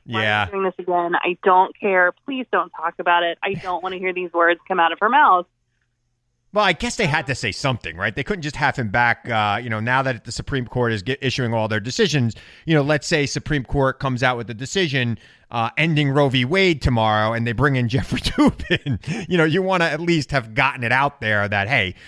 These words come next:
Speaker 2: we know that he's the guy who did it. We're letting him back anyway.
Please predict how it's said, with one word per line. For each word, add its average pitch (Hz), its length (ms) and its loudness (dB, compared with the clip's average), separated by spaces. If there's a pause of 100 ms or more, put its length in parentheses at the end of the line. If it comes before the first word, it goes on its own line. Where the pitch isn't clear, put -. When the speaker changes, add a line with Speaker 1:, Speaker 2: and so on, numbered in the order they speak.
(140)
Speaker 2:
we 131 220 2
know 123 500 2
that 147 140 0
he's 131 180 -2
the 147 80 -6
guy 127 320 4
who 123 140 0
did 110 200 0
it. 107 240 -2
We're 101 120 -6
letting 107 280 -2
him 127 140 0
back 123 340 0
anyway. 95 760 -4